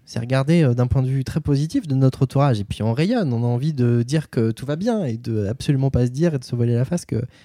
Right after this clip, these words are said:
qu'on a un problème. Euh, et ben, je crois que déjà, ce fait de, de se poser, d'analyser, de se dire, euh, « OK, c'est là que, c'est là que ça va pas »,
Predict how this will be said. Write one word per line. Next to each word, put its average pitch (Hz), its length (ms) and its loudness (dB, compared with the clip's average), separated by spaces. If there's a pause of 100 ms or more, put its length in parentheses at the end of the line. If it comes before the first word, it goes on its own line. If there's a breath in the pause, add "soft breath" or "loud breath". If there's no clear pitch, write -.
(100)
qu'on 135 160 0
a 139 40 6
un 131 100 4
problème. 143 580 0 (760 soft breath)
Euh, 120 760 6 (200)
et 113 40 -4
ben, 135 120 2
je - 60 -2
crois 214 180 2
que 170 100 0
déjà, 143 280 2
ce - 180 -4
fait 151 240 0
de, 120 340 2
de 113 120 -6
se - 180 -6
poser, 170 460 2
d'analyser, 147 600 2
de 147 60 -4
se 139 120 -2
dire, 131 240 2
euh, « 120 220 4
OK, 139 280 2
c'est 131 180 -2
là 139 160 4
que, 117 380 2
c'est - 200 -4
là 147 120 2
que - 60 -12
ça 131 100 -4
va 110 100 0
pas », 160 240 2